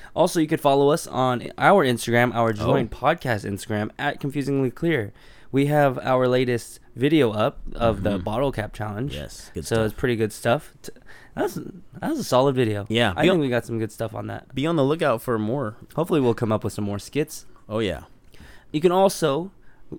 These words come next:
Speaker 1: uh, follow us on Spotify.
Speaker 2: Mm-hmm. Where else?
Speaker 1: Uh, f-, subscribe to us on Apple Podcasts.
Speaker 2: Where else?
Speaker 1: Leave us a review. Give us five stars.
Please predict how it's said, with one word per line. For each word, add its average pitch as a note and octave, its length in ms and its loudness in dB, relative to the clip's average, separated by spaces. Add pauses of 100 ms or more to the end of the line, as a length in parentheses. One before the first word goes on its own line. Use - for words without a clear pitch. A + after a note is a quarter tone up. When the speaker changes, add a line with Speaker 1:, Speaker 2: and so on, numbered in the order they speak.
(100)
Speaker 1:
uh, B2+ 460 4
follow C3 400 0
us C#3+ 260 -4
on C#3 280 -2
Spotify. B2+ 720 0
Speaker 2:
Mm-hmm. F#2+ 280 -6
Where B2 240 0
else? C3 80 4
Speaker 1:
Uh, B2 320 4
f-, - 140 -20
subscribe A#2+ 540 0
to A#2+ 100 -2
us A#2 160 -4
on A2 520 -4 (300)
Apple - 220 -2
Podcasts. E3 640 2 (100)
Speaker 2:
Where A2 140 2
else? D3+ 80 2
Speaker 1:
Leave G3 140 6
us G3+ 100 2
a G3+ 80 4
review. F3 560 0
Give C3 160 -4
us D3 140 -4
five D#3 260 4
stars. D#3+ 540 2